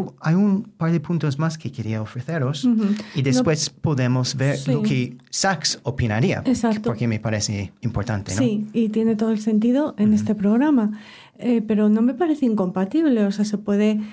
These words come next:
Speaker 2: invertir en educación, en comunidad y a la vez luchar contra el antisemitismo.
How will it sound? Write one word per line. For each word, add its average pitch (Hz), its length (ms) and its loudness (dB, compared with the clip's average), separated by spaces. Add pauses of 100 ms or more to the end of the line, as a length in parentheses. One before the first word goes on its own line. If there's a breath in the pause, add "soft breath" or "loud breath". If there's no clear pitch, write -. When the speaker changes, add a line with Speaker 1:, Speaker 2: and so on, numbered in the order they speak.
(180 loud breath)
Speaker 2:
invertir 233 680 2
en 220 140 2
educación, 226 960 2
en 214 120 4
comunidad 220 840 2 (420 soft breath)
y 240 100 2
a 220 60 2
la 202 160 2
vez 233 220 2 (440 soft breath)
luchar 226 460 0
contra 196 260 2
el 190 60 2
antisemitismo. 202 800 0